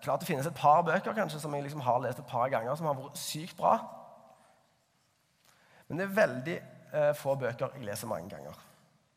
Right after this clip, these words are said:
Men her så er på en måte poenget med Bibelen litt annerledes. For Bibelen er ikke, eh, skrevet for at du på en måte skal gå på biblioteket og låne den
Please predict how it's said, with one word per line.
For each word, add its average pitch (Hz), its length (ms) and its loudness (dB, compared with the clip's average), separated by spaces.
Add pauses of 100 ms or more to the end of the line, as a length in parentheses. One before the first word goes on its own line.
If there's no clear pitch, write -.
(380)
Men 190 100 -2
her 180 240 2 (680)
så - 100 -12
er 190 40 -10
på 190 40 -6
en 190 80 -2
måte 180 140 -12
poenget 190 300 0
med 196 100 -6
Bibelen 175 400 -8
litt 135 260 -10
annerledes. 123 640 -10 (1200)
For 160 80 -4
Bibelen 214 440 0
er 165 80 4
ikke, 180 280 2 (840)
eh, 147 340 0
skrevet 151 540 -4
for 160 140 -2
at 147 100 0
du 151 60 -8
på 156 60 -6
en 143 180 0
måte 147 120 -8
skal 139 800 6
gå 139 120 -2
på 156 120 -12
biblioteket 147 560 -2
og 151 80 -6
låne 117 260 0
den 147 260 2